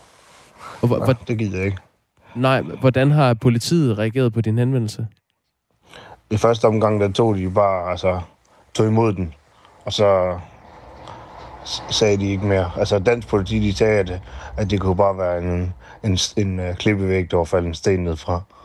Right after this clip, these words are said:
Speaker 2: øh, da jeg snakkede med dem i fredags der.
Speaker 1: Hva-, hva-, hvad sagde du til det?
Speaker 2: Jamen, det kan det ikke være, fordi det er lige så grønt som, ja, over det hele. <laughs> Der er aldrig nogensinde en klippevæg nogen som helst steder.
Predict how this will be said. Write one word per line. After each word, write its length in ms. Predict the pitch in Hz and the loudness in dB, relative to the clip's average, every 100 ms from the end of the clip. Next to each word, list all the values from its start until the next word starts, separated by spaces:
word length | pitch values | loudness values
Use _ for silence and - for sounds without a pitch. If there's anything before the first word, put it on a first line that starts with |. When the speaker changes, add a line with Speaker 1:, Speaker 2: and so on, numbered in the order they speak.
| - - - - _ _ _ - | -20 -20 -20 -20 _ _ _ -4
Speaker 2:
øh, 360 | 101 90 87 90 - - - | -2 0 -4 -6 -12 -12 -2
da 40 | |
jeg 100 | 98 | -2
snakkede 340 | - 92 87 85 | 0 0 0 0
med 100 | 90 | 0
dem 120 | 98 92 | 0 -4
i 100 | 101 | -2
fredags 380 | 92 85 80 | 0 -2 -4
der. 220 | - 85 82 _ _ _ _ _ _ _ _ - _ _ _ _ _ - | -4 -4 -4 _ _ _ _ _ _ _ _ -20 _ _ _ _ _ -4
Speaker 1:
Hva-, 160 | 117 95 | 0 2
hva-, 320 | 107 113 107 | 2 2 2
hvad 160 | 98 113 | 0 -2
sagde 200 | 110 101 | 0 -2
du 120 | 110 | -2
til 140 | 113 | -2
det? 140 | 104 113 _ _ _ _ _ _ _ - | -2 -4 _ _ _ _ _ _ _ -6
Speaker 2:
Jamen, 280 | 110 113 98 | -4 -2 -2
det 100 | 110 | 2
kan 80 | 104 | 2
det 60 | |
ikke 140 | 101 98 | 2 2
være, 180 | 95 92 | 2 2
fordi 220 | 95 95 | -2 0
det 120 | 98 | 2
er 40 | |
lige 140 | 98 107 | 2 2
så 100 | 104 | 4
grønt 280 | 110 113 107 | 2 2 -2
som, 320 | 95 92 92 80 - _ - _ - | -4 -4 -6 -8 -20 _ -20 _ -2
ja, 200 | 104 98 95 _ _ - | 0 0 -4 _ _ -2
over 200 | 101 92 | 0 2
det 100 | 92 | 0
hele. 220 | 101 90 117 | 0 0 -2
<laughs> 100 | 113 _ _ - - _ - - _ - 101 | -6 _ _ -20 -20 _ -20 -20 _ -6 2
Der 120 | 101 | 4
er 100 | 98 | 6
aldrig 300 | 95 98 95 | 4 2 0
nogensinde 460 | 98 92 95 92 | 0 0 -4 0
en 120 | 101 90 | 0 2
klippevæg 480 | 104 95 87 87 98 | 2 2 2 0 0
nogen 160 | 98 | -2
som 140 | 92 92 | 0 -2
helst 180 | 92 | -2
steder. 240 | - 104 | 0 0